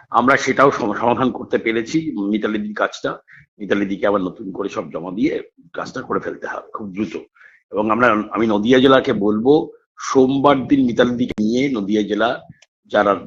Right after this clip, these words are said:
যিনি রাজ্যের দায়িত্বে আছেন তিনি এবং নদিয়া জেলা কমিটির সদস্যরা মিলে নোডালে গিয়ে এই সমস্যাটা সমাধান করবেন এবং নোডালের কাছে জানতে চাইবেন কেন এতদিন এইটা দেরি হয়েছে।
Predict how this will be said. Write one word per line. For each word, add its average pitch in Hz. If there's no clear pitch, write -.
যিনি 104
রাজ্যের 90
দায়িত্বে 92
আছেন 107
তিনি 127
এবং 123
নদিয়া 101
জেলা 98
কমিটির 90
সদস্যরা 85
মিলে 120
নোডালে 117
গিয়ে 101
এই 139
সমস্যাটা 101
সমাধান 107
করবেন 127
এবং 101
নোডালের 104
কাছে 117
জানতে 123
চাইবেন 110
কেন 147
এতদিন 123
এইটা 117
দেরি 101
হয়েছে। -